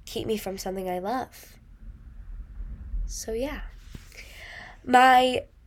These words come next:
fear of failure has truly kept me from things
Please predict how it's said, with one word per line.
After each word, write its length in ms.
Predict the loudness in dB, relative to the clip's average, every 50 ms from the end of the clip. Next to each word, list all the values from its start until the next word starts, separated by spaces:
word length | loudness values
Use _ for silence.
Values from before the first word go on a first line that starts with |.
| -10 -8
fear 340 | -4 2 4 6 6 6 4
of 60 | 2
failure 560 | 0 2 4 4 4 4 2 0 0 0 0
has 480 | -2 -4 -2 0 0 0 0 -2 -6 -6
truly 340 | -6 -4 -4 0 0 0 0
kept 300 | 0 -2 -4 -4 -2 -4
me 140 | -4 -4
from 180 | -4 -4 -8 -8
things 580 | -6 -6 -4 -4 -4 -4 -6 -8 -10 -10 -12